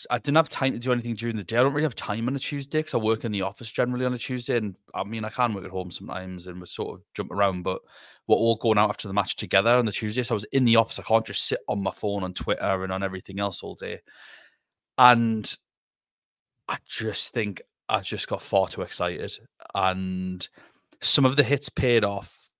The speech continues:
Some of them really didn't pay off at all. And ultimately, I think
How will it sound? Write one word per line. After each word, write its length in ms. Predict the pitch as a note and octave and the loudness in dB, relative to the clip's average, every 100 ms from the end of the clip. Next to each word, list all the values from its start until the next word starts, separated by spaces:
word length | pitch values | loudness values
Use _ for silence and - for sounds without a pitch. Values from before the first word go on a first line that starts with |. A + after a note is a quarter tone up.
| _ _ _ _ - | _ _ _ _ -6
Some 320 | - - A#2 | -2 0 0
of 60 | A2 | 0
them 260 | G#2 G2 G#2 A2 | -2 -4 -6 0
really 400 | B2 A#2+ A2 F2+ - | 2 2 0 -10 4
didn't 480 | A#2+ G#2 G#2 F#2+ | 4 6 2 0
pay 240 | - A2+ G2 | -4 -2 2
off 320 | G2 G2 - - G2+ | 4 2 0 -4 2
at 260 | G2 - | 2 4
all. 440 | A2 G2+ F#2 F#2+ - - - - | 2 2 0 -6 -14 -20 -20 -8
And 140 | A2 - | -6 -2
ultimately, 460 | B2+ A#2+ C3 - G#2+ | -2 -2 -4 -2 -2
I 20 | |
think 320 | G2+ B2 A2+ | -2 -4 -6